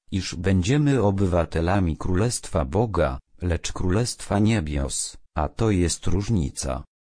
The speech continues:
W czasie drugiego przyjścia ludzie znajdą się w Królestwie Boga, ale nie w Królestwie Niebios.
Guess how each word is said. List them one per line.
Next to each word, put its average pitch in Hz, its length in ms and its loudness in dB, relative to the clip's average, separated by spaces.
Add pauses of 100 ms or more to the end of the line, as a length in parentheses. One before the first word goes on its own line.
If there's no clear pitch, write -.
(140)
W - 80 -12
czasie 95 340 0
drugiego 87 640 0
przyjścia 110 600 -2
ludzie 127 420 0
znajdą 98 580 2
się - 200 -4
w - 100 -12
Królestwie 90 800 0
Boga, 85 500 0 (200)
ale 131 300 2
nie 101 180 0
w - 120 -10
Królestwie 107 760 2
Niebios. 60 680 -6